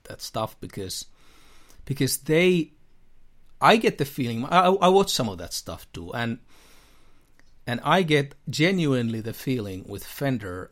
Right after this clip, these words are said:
that they are talking to me as a player. They are talking about, they're concerned about you as a player, and they, they want to help you becoming a better player. They want to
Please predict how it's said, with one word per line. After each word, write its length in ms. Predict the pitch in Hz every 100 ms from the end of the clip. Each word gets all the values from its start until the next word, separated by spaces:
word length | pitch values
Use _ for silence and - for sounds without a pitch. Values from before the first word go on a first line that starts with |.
| -
that 260 | 123 104 - -
they 440 | 151 151 123 120 _ _ - _
are 420 | 127 117 113 107 - _ _ - _ - - -
talking 420 | 165 160 127 117
to 140 | -
me 380 | 127 143 113 87 - _ _ _ - -
as 200 | - 135
a 40 | 127
player. 320 | - 143 123 - - -
They 120 | 170
are 60 |
talking 440 | 165 - 196 190 156
about, 460 | 120 123 120 117 - - _ _ _ -
they're 140 | 143
concerned 500 | 139 156 156 180 190
about 480 | 135 113 107 104 - - - - -
you 500 | 139 139 165 131 120 - - - - - - - -
as 180 | - 123
a 40 | 117
player, 600 | - 120 107 113 156 -
and 200 | - 127
they, 320 | 123 120 117 -
they 100 | 127
want 300 | 120 156 175
to 280 | - 127 120
help 440 | - 147 151 139 127
you 480 | 123 120 101 95 - - - - - -
becoming 440 | - 127 113 107
a 40 |
better 260 | 98 110 101
player. 460 | - 95 95 98 110
They 120 | 117
want 300 | 135 180 139
to 260 | 135 117